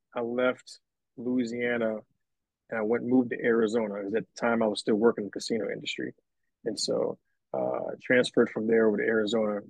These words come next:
and started working with a couple D Js out this way. And then I got an opportunity to, that's where I went to a sound engineering school as well, at, uh, the conservatory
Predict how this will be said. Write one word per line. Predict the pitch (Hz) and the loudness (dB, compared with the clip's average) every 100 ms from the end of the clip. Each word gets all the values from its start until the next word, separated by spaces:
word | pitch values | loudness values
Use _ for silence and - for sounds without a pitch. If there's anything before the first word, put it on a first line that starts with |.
| _ - | _ -16
and | 104 | -4
started | 113 107 | 0 2
working | 107 - | 2 0
with | 98 | -4
a | |
couple | - 101 104 | -4 -6 -4
D | 110 | -2
Js | 107 107 104 | 2 2 2
out | 104 - | 0 0
this | 104 - | -4 -2
way. | 110 - - - _ - | -4 -6 -12 -20 _ -2
And | 107 | 0
then | |
I | 104 | 2
got | 104 107 | 2 2
an | 110 - _ _ _ 120 | 0 -4 _ _ _ 0
opportunity | 113 120 104 - 123 113 104 101 - | 2 2 -2 0 2 4 2 0 -2
to, | 104 107 | -4 -2
that's | 110 113 | -2 4
where | 120 | 4
I | |
went | 110 110 | 6 2
to | - 110 | -2 -2
a | 98 | -2
sound | - 113 107 | -2 -2 -2
engineering | 107 104 104 | -4 -6 -6
school | - 104 98 | -4 0 0
as | |
well, | 104 104 107 - _ _ _ - | 2 0 0 -6 _ _ _ -6
at, | 110 | -2
uh, | 104 104 | 0 0
the | 101 | -2
conservatory | - 101 113 110 101 107 104 | -6 0 2 2 0 0 2